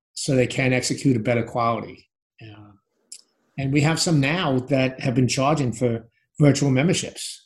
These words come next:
as high as forty-nine a month and as low as ten dollars a month. And they're brick and mortar clubs, but they feel their clientele is, is asking for it.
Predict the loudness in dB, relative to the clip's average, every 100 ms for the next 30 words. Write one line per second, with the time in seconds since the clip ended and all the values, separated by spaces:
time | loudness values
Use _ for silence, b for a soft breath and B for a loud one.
0 | -6 -6 -2 0 0 0 -2 0 2 2
1 | 0 0 0 0 -2 -4 -2 0 2 2
2 | 2 0 0 -2 -4 -10 -14 -16 _ _
3 | _ _ _ _ _ _ _ -2 2 2
4 | 0 0 0 0 0 -2 -4 -4 -6 -14
5 | -18 _ _ _ _ _ _ -12 -4 0
6 | 0 2 2 2 0 -2 -2 -2 0 0
7 | 0 -4 -10 -20 _ _ -6 0 2 0
8 | -4 -10 -14